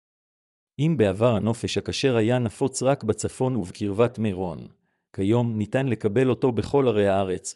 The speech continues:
כולל הדרום והמרכז, כי גם למי שמקפיד על כשרות איכותית מגיע נופש מפנק במיוחד.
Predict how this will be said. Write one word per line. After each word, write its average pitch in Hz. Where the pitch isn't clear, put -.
כולל 113
הדרום 107
והמרכז, 98
כי 117
גם 131
למי 123
שמקפיד 120
על 101
כשרות 139
איכותית 123
מגיע 113
נופש 120
מפנק 117
במיוחד. 101